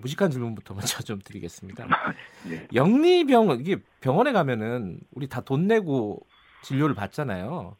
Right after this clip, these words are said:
Speaker 2: 네네.
Speaker 1: 병원 그 의사들도 다 잘 사는 것 같고, 그 다
Speaker 2: 네.
Speaker 1: 영리병원인 것 같은데,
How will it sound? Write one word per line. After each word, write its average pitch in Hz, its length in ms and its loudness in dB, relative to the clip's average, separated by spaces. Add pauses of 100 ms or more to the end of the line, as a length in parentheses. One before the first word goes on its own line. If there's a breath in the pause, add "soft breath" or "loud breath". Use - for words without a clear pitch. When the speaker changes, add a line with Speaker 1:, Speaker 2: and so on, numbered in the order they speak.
(360)
Speaker 2:
네네. 85 400 0 (100)
Speaker 1:
병원 185 480 -2 (260)
그 139 100 -6
의사들도 175 360 -2
다 127 120 -4
잘 113 200 -2
사는 160 220 -2
것 123 100 -8
같고, 98 640 -10
그 131 220 -10
다 123 120 -4
Speaker 2:
네. 117 60 0
Speaker 1:
영리병원인 175 600 4
것 135 80 -8
같은데, 101 680 -6